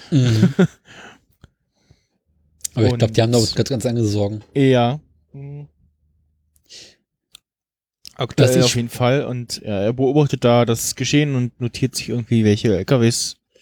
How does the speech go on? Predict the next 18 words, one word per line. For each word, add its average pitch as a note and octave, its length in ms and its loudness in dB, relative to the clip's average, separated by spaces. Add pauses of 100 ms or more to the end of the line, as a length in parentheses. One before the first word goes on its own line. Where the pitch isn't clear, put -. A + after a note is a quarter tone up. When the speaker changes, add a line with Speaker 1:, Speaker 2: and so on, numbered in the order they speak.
(140)
Speaker 2:
welchen A#2 200 -4
Kennzeichen C3 440 -4
da B2+ 100 0
offensichtlich A#2+ 560 -4
wie C3 120 0
und A#2 80 0
Speaker 1:
Ja. - 80 4
Speaker 2:
wann B2+ 260 -2 (760)
losfahren, C3 640 0
et A#2 120 -10
cetera. B2+ 540 0 (100)
Und G#2+ 800 0 (1600)
merken B2+ 440 2
jetzt C#3+ 200 0
auf B2+ 140 -2
jeden D3 160 0
Fall B2+ 180 0
auch, A#2 200 -4